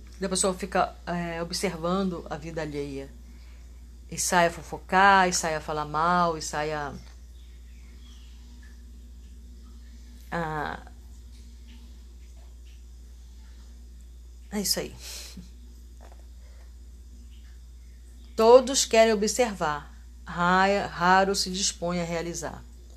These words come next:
Ou seja, não fique só observando, né? Realize o seu caminho,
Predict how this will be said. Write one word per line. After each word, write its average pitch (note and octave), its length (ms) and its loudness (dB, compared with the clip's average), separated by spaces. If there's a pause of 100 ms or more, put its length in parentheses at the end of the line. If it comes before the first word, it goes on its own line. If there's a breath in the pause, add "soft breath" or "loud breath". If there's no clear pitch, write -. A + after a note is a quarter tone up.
(640 loud breath)
Ou F#3+ 80 -8
seja, F#3 260 0
não B3+ 260 2
fique C4+ 260 -6
só G#3 180 2
observando, D3+ 840 -6
né? D#3 240 -12 (460)
Realize F#3 600 0
o E3 40 -10
seu E3 160 -8
caminho, C#3+ 520 -12